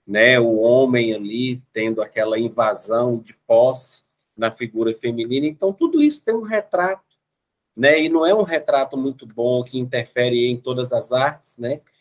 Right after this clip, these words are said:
Em todas as estruturas que a gente tem.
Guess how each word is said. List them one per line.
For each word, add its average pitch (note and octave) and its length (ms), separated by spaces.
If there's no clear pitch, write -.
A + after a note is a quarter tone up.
Em A2 140
todas B2 360
as B2 140
estruturas B2 720
que B2+ 80
a B2 40
gente C3+ 300
tem. G2 400